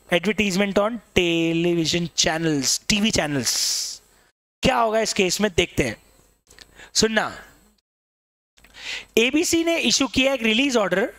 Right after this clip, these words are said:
कि वो इस channel को बोल रहे हैं कि भैया तुम प्रधानमंत्री कौशल विकास योजना का नवंबर सत्रह में, अ, advertisement निकालो टीवी में।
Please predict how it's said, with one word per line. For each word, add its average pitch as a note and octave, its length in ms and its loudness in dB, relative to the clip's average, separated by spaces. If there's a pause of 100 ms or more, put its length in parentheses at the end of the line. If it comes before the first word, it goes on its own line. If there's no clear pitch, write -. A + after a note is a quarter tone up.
(600)
कि A#3+ 120 2
वो C#4 140 4
इस C#4+ 180 -4
channel A#3+ 320 2
को C#4 140 2
बोल A3+ 160 2
रहे G3+ 140 0
हैं A3+ 100 -2
कि A#3 80 2
भैया F3+ 380 2 (520)
तुम C4+ 120 0
प्रधानमंत्री A#3+ 1040 2
कौशल G#3 500 2
विकास G#3+ 380 2
योजना F3+ 460 2 (760)
का A#3+ 540 2
नवंबर A#3 420 2
सत्रह A3 420 0
में, G3+ 300 0 (720)
अ, F3+ 460 2
advertisement G#3 540 2
निकालो G3+ 300 2
टीवी F#3+ 260 0
में। F3+ 180 -2